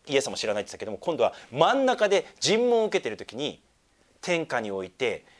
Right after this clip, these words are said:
その救われるべき名としてはイエス以外にはないんだって話すことができた。その次に、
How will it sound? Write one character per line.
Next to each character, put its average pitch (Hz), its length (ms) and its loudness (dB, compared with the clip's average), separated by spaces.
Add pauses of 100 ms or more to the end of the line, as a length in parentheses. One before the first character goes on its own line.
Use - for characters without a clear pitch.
(120)
そ - 140 -10
の 92 80 -8
救 - 280 -4
わ 151 80 8
れ 143 60 2
る 135 100 -4
べ 135 100 -4
き 107 100 -12
名 95 120 -6
と 95 100 -12
し - 80 -8
て 113 120 -12
は 107 100 -2
イ 95 200 -8
エ 120 80 -2
ス - 180 -8
以 104 80 -10
外 90 200 -10
に 123 60 -20
は 110 200 -14
な 82 200 -16
い 78 60 -18
ん 76 120 -20
だ - 100 -20
っ - 40 -20 (140)
て - 60 -20 (680)
話 87 260 -14
す - 60 -14
こ - 60 -20
と - 80 -20
が - 40 -20
で - 60 -20
き - 60 -20
た。 - 80 -20
そ 127 80 -16
の 117 60 -16
次 107 120 -18
に、 110 100 -18